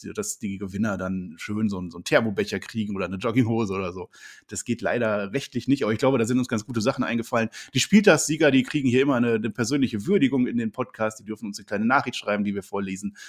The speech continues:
Da haben wir auch nochmal so ein bisschen drin. Also wer, wer in der Gesamtwertung abgeschlagen ist, der kann dann da gerne auch mal nachholen.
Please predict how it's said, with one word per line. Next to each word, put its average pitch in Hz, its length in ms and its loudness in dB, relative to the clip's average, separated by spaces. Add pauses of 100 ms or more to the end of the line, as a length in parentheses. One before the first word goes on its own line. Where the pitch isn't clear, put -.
(120)
Da 98 100 -8
haben 101 100 -4
wir 104 80 -2
auch 113 80 -2
nochmal 107 200 -2
so 107 60 -6
ein 101 60 -6
bisschen 104 220 -4
drin. 107 100 -4
Also 101 180 -6
wer, 110 220 0
wer 110 180 -4
in 123 200 -2
der 110 80 -2
Gesamtwertung 127 520 -2
abgeschlagen 110 600 -2
ist, - 200 -10 (280)
der 104 80 -12
kann 107 140 -6
dann 104 120 -2
da 85 120 -2
gerne 95 280 -8
auch 87 80 -20
mal 92 80 -12
nachholen. 87 400 -14